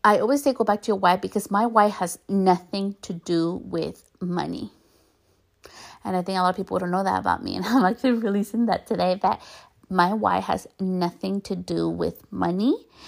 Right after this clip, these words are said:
Um, it has nothing to do with other people praising me. It's, it has a deeper connection to me. I want to help other women entrepreneurs like myself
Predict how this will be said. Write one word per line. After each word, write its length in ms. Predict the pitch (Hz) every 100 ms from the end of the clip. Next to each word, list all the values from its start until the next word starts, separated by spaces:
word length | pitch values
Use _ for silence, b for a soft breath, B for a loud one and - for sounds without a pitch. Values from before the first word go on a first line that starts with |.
| B B -
Um, 360 | 180 175 175 -
it 60 | 190
has 280 | 180 185 -
nothing 460 | - 190 196 - 220
to 160 | - 190
do 680 | 185 185 180 185 185 190 190
with 640 | 185 180 185 185 - - - B B B B _ -
other 240 | - 185
people 440 | 180 - 175 175 170
praising 680 | - - 175 170 175 - 76
me. 200 | 127 -
It's, 200 | 190 -
it 120 | 190
has 260 | 180 185 180
a 60 | 190
deeper 500 | 170 180 175 - 180
connection 580 | - 170 170 - -
to 220 | 180 - -
me. 260 | - - - B B B _
I 140 | 160 180
want 240 | 226 247
to 100 | 285
help 360 | 240 202 185 - -
other 480 | 175 175 185 185 180 b b _ -
women 380 | 175 180 196
entrepreneurs 760 | - 190 196 214 202 180 170 -
like 160 | 170 -
myself 680 | 180 196 - - - -